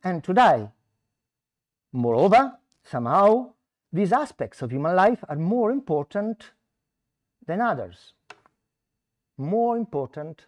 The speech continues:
than others, I E, more important than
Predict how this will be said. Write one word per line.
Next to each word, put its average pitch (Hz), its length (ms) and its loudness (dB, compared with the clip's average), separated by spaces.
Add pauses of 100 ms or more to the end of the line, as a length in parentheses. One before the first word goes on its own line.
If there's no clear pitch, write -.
(120)
than 143 260 -10
others, 151 560 -12 (580)
I 147 240 -2
E, 110 220 -6 (960)
more 277 320 4
important 277 760 0 (320)
than 135 420 0